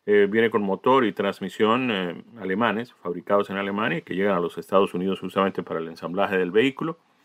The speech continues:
Es algo absolutamente excepcional este G L E cuatro cincuenta. Tiene el tamaño ideal, no es muy grande, no es muy pequeño tampoco, pero es muy versátil y además, evidentemente,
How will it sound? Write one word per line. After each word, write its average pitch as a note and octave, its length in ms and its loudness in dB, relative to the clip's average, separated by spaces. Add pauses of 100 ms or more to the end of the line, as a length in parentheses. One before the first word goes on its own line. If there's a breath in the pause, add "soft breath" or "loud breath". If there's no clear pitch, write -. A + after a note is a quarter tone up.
(320 soft breath)
Es C3 300 -2
algo C3 420 -2
absolutamente C#3 920 -2
excepcional A2+ 720 -2
este A2 280 -4
G D3 320 2
L A#2+ 420 0
E A#2 120 -8
cuatro A#2+ 400 0
cincuenta. D3+ 640 -2 (600 soft breath)
Tiene B2+ 180 2
el A#2 80 2
tamaño A2+ 340 0
ideal, B2 400 0
no A2 140 -8
es G#2 80 -8
muy A2 140 -4
grande, B2+ 420 2
no A2 220 -2
es G2+ 160 -2
muy A2 160 -2
pequeño G#2+ 480 2
tampoco, A#2 560 -2
pero A#2 180 2
es A#2+ 140 -4
muy C#3+ 400 -2
versátil C3+ 680 -4
y C3+ 60 -4
además, C3+ 640 -2
evidentemente, B2 880 2